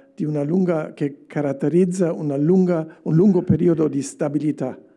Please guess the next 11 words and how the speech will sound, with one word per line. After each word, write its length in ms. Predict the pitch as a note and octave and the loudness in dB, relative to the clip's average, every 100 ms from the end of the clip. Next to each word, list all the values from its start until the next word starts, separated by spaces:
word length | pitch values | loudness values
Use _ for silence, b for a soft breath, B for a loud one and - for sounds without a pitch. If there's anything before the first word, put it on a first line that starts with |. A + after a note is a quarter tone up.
| b b b b b b b b | b b b b b b b b
E 160 | E3 | -10
questo 480 | D#3 F3 E3+ F3+ - | -2 -2 -2 -6 -6
è 80 | - | -4
il 240 | C#3 F3 | -4 -4
periodo 420 | D3+ C#3+ D#3+ D#3+ C#3 | -6 0 2 2 0
geologico 800 | C3+ C3 C#3 D#3+ - C#3+ C#3 - | -2 -2 -4 -4 -8 -8 -8 -10
che 120 | C3+ | -8
i, 380 | B2+ B2+ - - - | -6 -6 -8 -12 -10
i 80 | C3 | -8
geologi 720 | C3 C3 C#3 D3 C3+ C#3 - - | -4 -4 0 -2 -2 -6 -8 -8
chiamano 760 | C#3 C3+ C3 A#2 A#2+ - _ | -6 -2 -2 -2 -6 -10 _